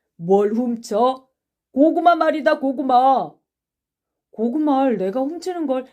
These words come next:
내 눈으로 봤어? 그럼 저 호주머니에 감춘 거 뭐야? 호주머니에 감춘 거 냉큼 못 내놓겠니? 아, 못 내놓겠어?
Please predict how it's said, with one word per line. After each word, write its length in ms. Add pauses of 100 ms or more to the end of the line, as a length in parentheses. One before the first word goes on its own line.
내 200
눈으로 360
봤어? 600 (840)
그럼 480 (140)
저 140
호주머니에 520
감춘 340
거 100
뭐야? 520 (1160)
호주머니에 520
감춘 360
거 240 (140)
냉큼 400
못 180
내놓겠니? 840 (1200)
아, 440
못 180
내놓겠어? 960